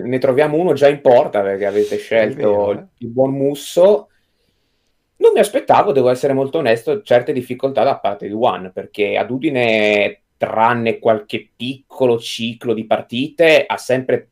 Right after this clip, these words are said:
Speaker 1: avuto prestazioni d'altissimo livello e di sbavature me ne ricordo veramente poche, forse, mm, sotto certi aspetti non ha retto, non mi viene da dire le pressioni, ma non ha retto il gioco forse che gli chiede-, che chiedeva,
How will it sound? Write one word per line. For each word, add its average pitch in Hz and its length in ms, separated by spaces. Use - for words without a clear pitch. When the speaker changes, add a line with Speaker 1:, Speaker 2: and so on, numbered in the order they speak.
Speaker 1:
avuto 113 360
prestazioni 120 720
d'altissimo 107 640
livello 139 920
e - 100
di 104 80
sbavature 110 480
me 113 100
ne 101 80
ricordo 104 360
veramente 98 600
poche, 98 560
forse, 196 760
mm, 139 440
sotto 170 380
certi 160 300
aspetti 165 1000
non 139 280
ha 139 100
retto, 139 720
non 143 240
mi 175 60
viene 139 160
da 123 60
dire 123 140
le 123 80
pressioni, 139 440
ma 135 100
non 139 160
ha 139 80
retto 139 440
il 127 100
gioco 131 340
forse 123 300
che 120 100
gli 113 100
chiede-, 107 260
che 107 120
chiedeva, 113 320